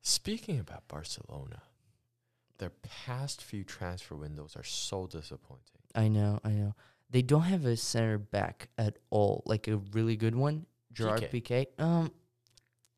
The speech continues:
Speaker 1: He's still good.
Speaker 2: he's, that's the thing, good. For Barcelona, they're, like,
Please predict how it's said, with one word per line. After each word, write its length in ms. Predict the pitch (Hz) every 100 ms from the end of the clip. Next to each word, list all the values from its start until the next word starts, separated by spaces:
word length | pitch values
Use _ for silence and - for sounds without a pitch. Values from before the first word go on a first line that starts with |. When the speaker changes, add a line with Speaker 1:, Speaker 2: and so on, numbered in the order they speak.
| _ _
Speaker 1:
He's 260 | - 202
still 280 | - - 113
good. 340 | 98 80 69 - -
Speaker 2:
he's, 260 | 190 143 107 _
that's 280 | 139 143 147
the 100 | -
thing, 340 | 123 135 104 - 131 113
good. 360 | 135 113 101 - _ _
For 140 | - 131
Barcelona, 800 | 104 120 123 139 131 117 - -
they're, 200 | - 113
like, 200 | 107 101